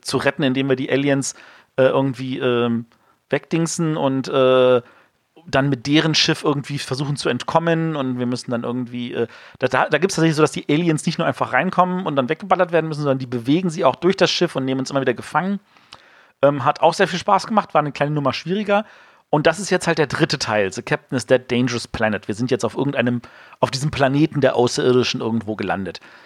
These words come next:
Ähm, mehr weiß ich nicht. Ich gehe davon aus, es wird vergleichbar sein. Ich hab einfach Bock, es auch zu haben. Kooperativ, macht mich eh an. Ähm,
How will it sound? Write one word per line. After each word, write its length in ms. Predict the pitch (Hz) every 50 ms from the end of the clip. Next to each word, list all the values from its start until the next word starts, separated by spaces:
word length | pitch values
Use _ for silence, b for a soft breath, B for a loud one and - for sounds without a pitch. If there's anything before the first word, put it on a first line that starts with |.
| B B B B _
Ähm, 260 | - 123 123 131 135 - _ _ _
mehr 380 | - 156 147 139 151 175 226 214
weiß 160 | 208 202 170
ich 120 | 180 147 147
nicht. 260 | 175 170 170 - -
Ich 100 | 175 -
gehe 120 | - 175 165
davon 280 | 180 - - 160 127
aus, 160 | 135 131 - -
es 140 | 143 - 151
wird 100 | 151 -
vergleichbar 580 | - 123 107 110 120 151 190 - - 208 180
sein. 260 | 170 180 170 170 170
Ich 80 | 151 -
hab 100 | 147 135
einfach 220 | 131 117 - 117
Bock, 240 | - - - - -
es 100 | - -
auch 160 | - - -
zu 160 | - - - 82
haben. 220 | 80 - 101 101 - b b b b b b b b b _ _ _ _ _ _ _ _ _ _ _ _ _ _ _ _ _ _ _ _ _ _ _ _ _ _ _ _ _
Kooperativ, 720 | - - 170 139 131 127 131 - - 180 185 196 - - - _ _ _ _ _
macht 220 | - 127 123 - -
mich 160 | 120 - -
eh 120 | 143 175
an. 240 | - 151 156 156 156 b b b b b b b b b b _ _
Ähm, 460 | 120 120 120 120 117 117 117 117 120